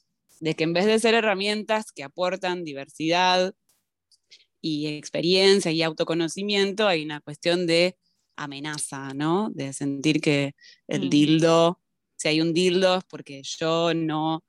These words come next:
Speaker 1: eh, te satisfago lo suficiente,
Speaker 2: Mm.
Speaker 1: eh, de que hay una, de que hay una deficiencia, de que hay una falta de placer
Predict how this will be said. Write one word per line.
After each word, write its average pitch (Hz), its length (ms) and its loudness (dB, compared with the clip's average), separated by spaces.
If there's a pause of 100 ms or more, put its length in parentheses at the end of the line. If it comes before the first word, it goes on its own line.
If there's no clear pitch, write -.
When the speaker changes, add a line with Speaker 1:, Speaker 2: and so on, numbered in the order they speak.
(240)
Speaker 1:
eh, 139 180 -12
te - 100 -10
satisfago 147 640 2
lo 139 140 0
suficiente, - 1040 -2
Speaker 2:
Mm. 208 80 -12
Speaker 1:
eh, 135 400 -4 (320)
de 147 240 2
que 147 200 4
hay 156 200 2
una, 160 340 0 (480)
de 156 260 0
que 156 120 -2
hay 160 160 2
una 170 180 0
deficiencia, 143 920 -8
de 147 200 -2
que 156 120 -2
hay 165 260 2
una 170 160 -2
falta 202 580 -2
de 160 140 -6
placer 180 640 -4